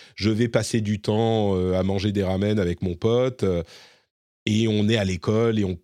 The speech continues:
et on discute. » En même temps, il y a des thèmes, euh, hyper lourds. J'en avais parlé à l'époque du premier, enfin, quand j'avais, je l'avais testé en deux mille dix-sept, c'est des trucs, même en sachant ce qui allait se passer, j'étais un peu, « Waouh, ok, c'est, c'est rude, quoi. »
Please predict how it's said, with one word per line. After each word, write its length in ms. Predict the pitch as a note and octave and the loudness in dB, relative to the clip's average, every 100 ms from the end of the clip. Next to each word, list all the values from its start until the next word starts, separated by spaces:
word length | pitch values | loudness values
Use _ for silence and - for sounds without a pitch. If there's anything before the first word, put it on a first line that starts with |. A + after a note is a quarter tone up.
| _ | _
et 100 | A2 | -2
on 100 | G2+ | -2
discute. » 600 | F2 E2+ - D#3 G3+ - _ _ _ | -2 -6 -6 -4 -4 -8 _ _ _
En 80 | F#2 | -6
même 160 | F#2+ F#2+ | -4 -2
temps, 240 | G#2+ G2 | -2 -2
il 80 | D#2 | -4
y 40 | |
a 40 | D2+ | -6
des 140 | D#2+ | -8
thèmes, 400 | - F#2 F2+ E2+ | -6 -4 -4 -4
euh, 220 | C#2+ C2 - _ _ | -8 -16 -20 _ _
hyper 380 | A#2+ - G#2 E2 | -12 -4 -4 -2
lourds. 360 | F2 G2 C#3 | -2 -2 -2
J'en 160 | D#2 E2 | -4 -6
avais 160 | D2+ D#2 | -8 -8
parlé 300 | D#2+ D2+ F2+ | -8 -6 -6
à 60 | |
l'époque 320 | D#2 D2+ F2+ | -6 -8 -8
du 100 | D2+ | -8
premier, 460 | D#2+ - E2 E2+ F2 | -12 -8 -6 -4 -6
enfin, 180 | - D2+ - | -6 -12 -10
quand 120 | F2+ | -10
j'avais, 240 | D2+ D#2+ D#2 | -8 -10 -8
je 100 | F#2 | -6
l'avais 140 | E2+ | -6
testé 360 | E2 F2+ - G2 | -4 -6 -4 -4
en 80 | F2 | -4
deux 100 | E2 | -6
mille 100 | E2+ | -6
dix-sept, 360 | D#2+ D#2 F2+ | -8 -6 -6
c'est 460 | - C#2+ C#2+ - - | -6 -12 -14 -16 -16
des 100 | D2 | -18
trucs, 300 | D2+ - G2+ - | -12 -8 -8 -4
même 260 | G#2 C3 A2 - | 0 0 -2 -4
en 100 | G#2+ | -4
sachant 500 | - F3 F3 - F3 | -4 -4 -2 -2 -2
ce 100 | - | -2
qui 80 | |
allait 140 | B2+ A2 | -2 -2
se 80 | - | -2
passer, 440 | G#2 - C#3 G3 - - _ _ _ _ _ - | -4 -2 -4 -4 -8 -20 _ _ _ _ _ -4
j'étais 300 | F#2 F#2+ G#2 | -4 0 0
un 120 | F2+ | 0
peu, « 260 | - C#3 G2+ - - - | 0 0 -2 -6 -20 -16
Waouh, 640 | B2+ C3+ A#2 G2+ G2 F#2+ G#2 | -4 -2 -2 -4 -6 -6 -8
ok, 160 | - G#2+ | -2 -2
c'est, 260 | E2+ F#2 D#2+ | -2 -8 -6
c'est 160 | - | -6
rude, 280 | E2+ D3+ F#2 | -2 -2 -2
quoi. » 200 | - D2+ | -10 -14